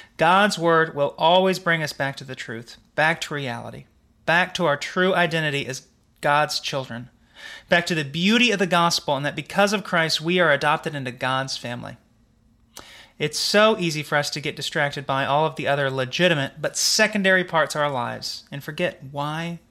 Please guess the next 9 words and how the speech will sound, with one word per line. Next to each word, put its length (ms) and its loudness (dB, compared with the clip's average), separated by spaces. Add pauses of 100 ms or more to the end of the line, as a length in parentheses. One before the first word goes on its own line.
(160)
we 160 -8
are 140 -4
really 300 -8
here. 300 -12 (1700)
So 420 0
as 340 4
children 340 0
of 100 -8
God, 380 0